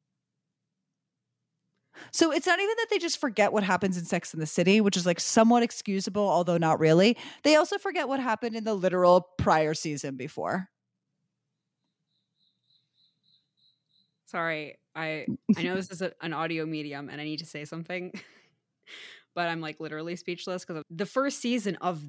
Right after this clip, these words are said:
Speaker 2: this show was not that long ago. And that's a pretty big thing, especially for a side character who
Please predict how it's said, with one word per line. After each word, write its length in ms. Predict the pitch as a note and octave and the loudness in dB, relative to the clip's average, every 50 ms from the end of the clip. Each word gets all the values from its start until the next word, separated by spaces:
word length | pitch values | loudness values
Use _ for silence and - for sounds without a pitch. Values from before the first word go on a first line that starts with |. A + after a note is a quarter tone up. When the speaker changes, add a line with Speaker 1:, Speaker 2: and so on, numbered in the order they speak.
| C#3 C3+ C3 - _ _ | -14 -16 -18 -20 _ _
Speaker 2:
this 440 | - G3 F#3+ - - - - - - _ _ _ | -2 -2 -2 -4 -6 -12 -14 -18 -20 _ _ _
show 640 | - - - - F3+ D3+ - - F2 - - D#3+ - _ - | -20 -14 -10 -8 -8 -8 -8 -12 -16 -18 -18 -20 -20 _ -8
was 300 | D#3+ F3 F3+ D#3+ - G3+ | -6 -6 -6 -6 -4 -2
not 240 | G#3+ G#3 G3+ - - _ - _ _ D#3 D3 C3+ - | 0 0 0 -2 -4 _ -20 _ _ -20 -20 -6 -2
that 260 | F#3 E3+ E3 - - | -2 0 0 -2 -6
long 220 | E3+ C#3+ C3+ C3+ | -10 -12 -12 -16
ago. 360 | B2+ - - - - - E3 - _ _ | -18 -18 -18 -20 -20 -20 -20 -20 _ _
And 720 | F#3 F3+ F#3 F#3 F3+ F3+ F3+ F3+ F3+ F3+ F3+ F3+ E3+ - - _ _ _ _ _ _ _ _ _ _ _ _ _ _ _ _ _ _ _ _ _ _ _ _ _ - | -6 -4 -2 -2 0 0 -2 -2 -2 -4 -4 -6 -8 -10 -16 _ _ _ _ _ _ _ _ _ _ _ _ _ _ _ _ _ _ _ _ _ _ _ _ _ -4
that's 260 | A3 A#3+ D4+ D#4 G#4 | 0 0 0 0 0
a 60 | G4+ | -2
pretty 360 | G4+ - - E4 D4+ D4 D4 | -4 -2 -2 -2 0 0 0
big 760 | A#3+ F#3+ - G#3 G#3 G#3 G#3 G3+ G3 G3 F#3 F3+ G3+ G#3 F#3 - _ _ _ _ _ _ _ _ _ _ _ _ _ _ _ _ _ _ _ _ _ _ _ _ _ _ _ _ _ _ _ _ _ _ _ _ | -2 -2 -2 -2 0 2 2 0 -2 -4 -6 -8 -10 -10 -10 -12 _ _ _ _ _ _ _ _ _ _ _ _ _ _ _ _ _ _ _ _ _ _ _ _ _ _ _ _ _ _ _ _ _ _ _ _
thing, 580 | F#3 F#3 F#3 G3 G#3+ A#3 B3 C4 C4+ C#4 C#4+ C#4 - - | -4 -2 -2 -2 -2 -2 -2 -2 -2 -4 -4 -4 -4 -4
especially 460 | A#3 A#3 - B3 C4 B3 - D#4 D4 | -4 0 0 0 0 2 0 -2 -2
for 260 | - - C#4+ B3+ A3+ | 0 2 2 4 4
a 60 | A3+ | 2
side 420 | A3+ - - F#3 E3 E3 F#3 G3 - | 0 -2 -4 -4 -2 -2 -4 -6 -6
character 720 | - A#3 A3+ A3 A3+ A3+ A3+ - - A#3 A#3 A3+ A#3 G#3+ | -6 -4 -2 -2 -2 -2 -4 -6 -4 -2 -2 -2 -2 -2
who 580 | G#3 G#3+ G#3 G3+ G3 F#3+ F#3 F3+ F3+ F3+ F3 | -2 0 0 2 2 2 2 0 -2 -4 -6